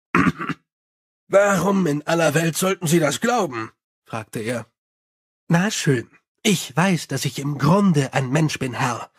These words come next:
Aber die Größe war traditionell nie die zwergische Definition eines Zwergs.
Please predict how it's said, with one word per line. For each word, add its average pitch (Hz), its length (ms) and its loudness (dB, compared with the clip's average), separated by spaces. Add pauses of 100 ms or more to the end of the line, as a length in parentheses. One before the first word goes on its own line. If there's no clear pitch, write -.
(440)
Aber 208 220 2
die 185 140 2
Größe 196 500 2
war 175 220 2
traditionell 180 720 2
nie 196 360 0
die 156 180 -2
zwergische 165 540 -2
Definition 156 680 2
eines 127 280 -4
Zwergs. - 540 -2